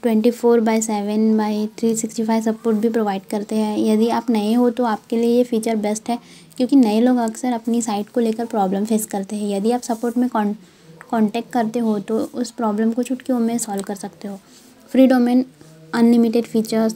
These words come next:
get इंक्लूसिव price जो beginner को ध्यान में रखकर तय किए जाते हैं। Zairo website builder support team outstanding और बहुत नॉलेजेबल है।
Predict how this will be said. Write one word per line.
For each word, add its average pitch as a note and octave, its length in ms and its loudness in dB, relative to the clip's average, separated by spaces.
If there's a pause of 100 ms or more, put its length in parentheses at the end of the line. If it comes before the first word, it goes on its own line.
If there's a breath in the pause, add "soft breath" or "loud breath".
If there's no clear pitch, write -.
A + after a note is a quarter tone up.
get A3 360 0 (100)
इंक्लूसिव A3+ 600 4 (120)
price G#3 280 0
जो A3 160 2
beginner G#3+ 420 2
को A3+ 160 0
ध्यान G#3 240 -2
में A3 140 4
रखकर A3 300 -2
तय G3+ 240 -4
किए G#3 200 -2
जाते G#3 260 -6
हैं। G#3+ 180 -6 (540 loud breath)
Zairo A3 340 4
website A#3 380 2
builder A3+ 580 2 (220)
support A3+ 480 0
team A#3 200 2
outstanding A3+ 640 0
और A3 240 2
बहुत A3 320 -2
नॉलेजेबल A3 480 4
है। F#3 120 -6